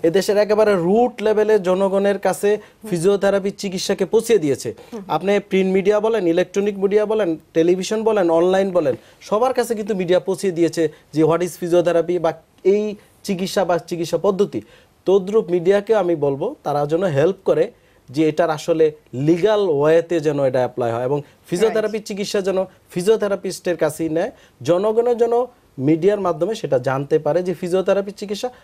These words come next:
Speaker 1: প্রপার ওয়ে এবং ফিজিওথেরাপিস্টের কাছ থেকে সঠিকভাবে নিতে হবে।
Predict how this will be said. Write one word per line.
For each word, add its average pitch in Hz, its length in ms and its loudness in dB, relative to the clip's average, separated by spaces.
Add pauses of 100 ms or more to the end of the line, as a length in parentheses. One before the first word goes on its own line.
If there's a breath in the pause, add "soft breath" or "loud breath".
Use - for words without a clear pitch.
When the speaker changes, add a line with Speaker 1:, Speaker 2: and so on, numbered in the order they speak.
(200 soft breath)
Speaker 1:
প্রপার 185 420 0
ওয়ে 196 260 2
এবং 175 240 0
ফিজিওথেরাপিস্টের 165 760 0
কাছ 123 180 -6
থেকে 165 240 -6 (320 soft breath)
সঠিকভাবে 170 720 -2 (120)
নিতে 107 200 -12
হবে। 80 200 -16